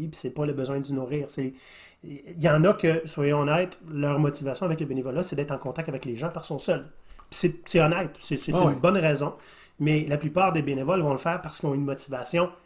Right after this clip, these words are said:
Speaker 1: intrinsèque qui vient de leur besoin profond d'aider les autres.
Speaker 2: Mhm.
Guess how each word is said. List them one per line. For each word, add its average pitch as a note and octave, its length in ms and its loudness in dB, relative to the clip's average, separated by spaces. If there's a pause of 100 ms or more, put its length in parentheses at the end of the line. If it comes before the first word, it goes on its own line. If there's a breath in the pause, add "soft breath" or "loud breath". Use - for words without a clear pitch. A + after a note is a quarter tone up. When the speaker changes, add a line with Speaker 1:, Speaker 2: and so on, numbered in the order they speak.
(140)
Speaker 1:
intrinsèque D#3+ 640 0
qui - 180 -8
vient D3 360 0 (380 loud breath)
de C#3 100 -2
leur C#3 420 0
besoin C#3+ 500 2
profond D3+ 400 -2
d'aider C#3+ 260 -2
les C3 200 -4
autres. F3 400 -8
Speaker 2:
Mhm. A2+ 60 -10